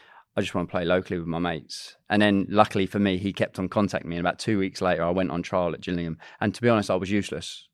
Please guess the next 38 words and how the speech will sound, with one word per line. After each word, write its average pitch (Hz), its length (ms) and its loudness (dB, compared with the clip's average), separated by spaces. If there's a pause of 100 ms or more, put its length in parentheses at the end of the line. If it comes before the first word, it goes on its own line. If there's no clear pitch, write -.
(100)
I 98 120 6
was. 95 240 4
My 92 100 0
confidence 101 440 0
had 90 120 -6
gone. 92 380 6 (160)
I, 92 200 6
I 95 60 6
was 95 200 0
useless. 101 380 0
But - 220 4
they 117 80 10
must 131 220 8
have 123 100 -4
seen 110 260 4
something. 85 540 2 (400)
And 107 140 4
then, 107 240 4
so, 135 280 2
and 107 120 -4
then 110 120 4
I 107 60 4
got 104 160 2
offered 117 200 -2
a 110 40 -2
contract, 101 560 -2 (220)
offered - 200 -2
a 101 40 -2
Y 95 160 2
T. 87 320 -2 (320)
And 107 100 0
then 110 80 2
that 92 100 0
was 113 120 -2
it. - 260 0
It 92 100 -8
just, 120 320 -4
light 135 380 6